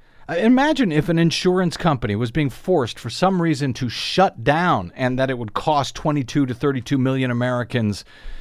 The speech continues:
access to health care. The Senate would be working to avoid such a crisis, I should think, at least in theory. Now they're actually falling over themselves to create such a crisis. I,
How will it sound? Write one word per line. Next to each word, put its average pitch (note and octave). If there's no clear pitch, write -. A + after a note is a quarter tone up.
access B2+
to B2+
health B2+
care. B2
The G2+
Senate C4+
would E3+
be C#3+
working D#3
to E3
avoid F3+
such -
a B2+
crisis, A2+
I A#2
should F#2+
think, A#3+
at B2+
least A#2+
in G#2+
theory. G3
Now D#3
they're G3
actually C#3+
falling C#3+
over C#3
themselves C#3+
to A#3
create D4
such -
a B2+
crisis. -
I, C3